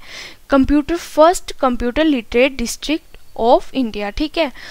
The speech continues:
तो मल्लपुरम जो कि केरला में है, ये है भारत का पहला computer साक्षर जिला, ये आपने याद रखना है। Next है, "What is Microsoft?" तो friends, सही answer है इसका software developer number।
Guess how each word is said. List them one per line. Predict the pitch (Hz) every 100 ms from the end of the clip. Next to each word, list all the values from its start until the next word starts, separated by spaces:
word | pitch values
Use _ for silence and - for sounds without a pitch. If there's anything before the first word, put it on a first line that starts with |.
| - -
तो | 294
मल्लपुरम | 269 247 262 311 294 311
जो | 381 320 269
कि | 277
केरला | 269 - 233 233 277
में | 311 311
है, | 294 330
ये | 370 262 247 294
है | 285 320 349 - - - -
भारत | 247 233 247
का | - 320
पहला | 339 269 233 240
computer | 294 247 220 220 254
साक्षर | 254 240 - 311
जिला, | 285 220 208 220 339 -
ये | 233 269
आपने | 247 262 311
याद | 302 214
रखना | 202 - 220
है। | 214 - - - - - -
Next | 233 226 285
है, | 311 -
"What | 277
is | 302 381 -
Microsoft?" | 262 208 - 214 - 214 202 - - - - -
तो | -
friends, | 339 349
सही | - 269 247
answer | 294 277 277
है | 269
इसका | 262 330 381
software | - 247 247 - 320 349
developer | 247 214 214 - 294 339
number। | 320 214 202 202 196